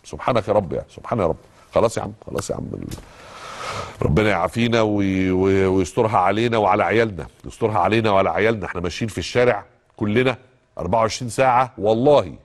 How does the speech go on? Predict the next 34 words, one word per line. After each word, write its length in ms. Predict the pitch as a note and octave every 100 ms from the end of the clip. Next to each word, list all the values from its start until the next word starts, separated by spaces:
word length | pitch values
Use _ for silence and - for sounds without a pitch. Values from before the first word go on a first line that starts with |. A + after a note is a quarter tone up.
| _ -
على 140 | G2+
كف 240 | - C3+
الرحمن. 420 | A2 G2 - F#2+ B1 - _ _ _ _ _ _ _ _ -
كلنا 400 | A2+ A2 D3+ D3
على 180 | A2+
كف 260 | G#2+ C#3 -
الرحمن. 380 | G#2 - F#2+ C#2+ - _ _ _ -
لا 100 | F2
حد 240 | A#2 G2
يقول 260 | G#2+ A#2+ A#2+
لك: 140 | G2
"أنا 180 | G#2 G#2 - -
مطمن 480 | G2+ - B2+ B2 A2+
على 180 | F#2 G2
نفسي 280 | B2 - F#2
كده، 220 | C#3+ C3+
ولا 240 | G#2 F#2
على 220 | E2+ G2
عيالي 300 | F2+ G#2 B2+
كده، 240 | G2+ D3 C3+
ولا 220 | A#2 G#2
أصل 200 | G#2 -
بيمشوا 480 | G#2 G#2 G2 F2+ A2
فين، 220 | G2 D3+
ولا 160 | C3 A2
بيعملوا 380 | G#2+ A2 C3 G#2+
إيه، 200 | C#3+ C#3+ - -
ولا 200 | A2 A2
راكبين 340 | G2 G#2+ C3
عربية 300 | G#2 A2 B2+
تقيلة، 280 | - C#3+ C#3
ولا 160 | A#2+
عربية 260 | G#2 A2+ C3+
كذا". 360 | A#2 D#3+ F#3+